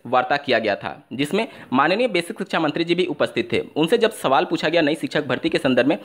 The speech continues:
तो उन्होंने स्पष्ट शब्दों में कहा कि अभी तबादला किया जा रहा है बेसिक शिक्षा विभाग में और इसके बाद से फिर से छात्र शिक्षक अनुपात का आकलन किया जाएगा और अगर जरूरत महसूस होती है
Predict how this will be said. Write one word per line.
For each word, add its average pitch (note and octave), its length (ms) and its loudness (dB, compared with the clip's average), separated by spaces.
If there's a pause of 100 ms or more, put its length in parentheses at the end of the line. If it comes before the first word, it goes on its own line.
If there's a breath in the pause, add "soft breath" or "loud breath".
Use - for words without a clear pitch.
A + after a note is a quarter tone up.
(200 loud breath)
तो G3+ 60 6
उन्होंने A3+ 300 4
स्पष्ट - 280 0
शब्दों D#3+ 260 2
में E3+ 120 4
कहा C#3+ 220 0 (320 loud breath)
कि A3+ 100 0
अभी F3+ 300 0 (140)
तबादला D3 380 2
किया F3+ 220 0
जा F3 120 2
रहा F3+ 100 2
है G#3+ 80 -6
बेसिक D#3+ 300 -2
शिक्षा E3 180 -2
विभाग D#3+ 300 2
में G3 100 -4
और E3+ 200 0
इसके - 280 -4
बाद D#3+ 240 2
से G#3 100 0
फिर E3 140 0
से G#3+ 120 0
छात्र F3+ 360 0
शिक्षक F3 340 -4
अनुपात D3 360 0
का - 80 2
आकलन C#3+ 320 0
किया D3 220 4
जाएगा G2 280 2
और C3+ 220 2
अगर A3+ 260 2
जरूरत F#3+ 360 4
महसूस D3+ 380 0
होती C#3+ 220 2
है F#3 140 0